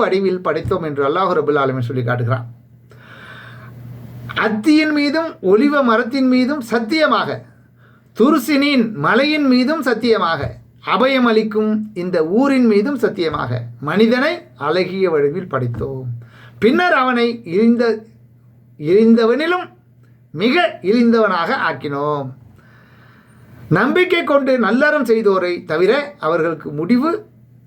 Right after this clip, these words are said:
முடிவே இல்லாத கூலி உண்டு. எப்ப? மறுமையில என்று தொண்ணூத்தி ஐந்தாவது அத்தியாயம் ஒண்ணுலேருந்து ஆறு ஆகிய வசனங்கள்ல அல்லாஹ் சொல்லி காட்டுகிறான். ஒண்ணுலேருந்து ஆறு வரலையும் இருக்கு, படிங்க.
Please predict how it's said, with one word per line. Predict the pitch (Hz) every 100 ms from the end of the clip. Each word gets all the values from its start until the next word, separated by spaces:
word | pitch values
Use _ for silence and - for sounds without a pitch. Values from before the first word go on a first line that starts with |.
| _ - 151
முடிவே | 185 269 294 294 226
இல்லாத | 196 180 165 139 123 - -
கூலி | 208 214 320 - - - 160
உண்டு. | 147 139 143 123 120 156
எப்ப? | 190 240 - -
மறுமையில | 160 151 139 120 - - - - 165
என்று | 170 214
தொண்ணூத்தி | 180 220 226 165 165
ஐந்தாவது | 220 190 156
அத்தியாயம் | 127 147 160 254 - - - - - 143
ஒண்ணுலேருந்து | 190 247 226 208 214 160 185
ஆறு | 226 185
ஆகிய | 165 151 143
வசனங்கள்ல | 165 190 160 214 196
அல்லாஹ் | 160 135 127
சொல்லி | 147 135
காட்டுகிறான். | 131 135 226 277 - - -
ஒண்ணுலேருந்து | 160 180 151 180 170
ஆறு | 151 151
வரலையும் | 135 151 143
இருக்கு, | 117 - - -
படிங்க. | 160 160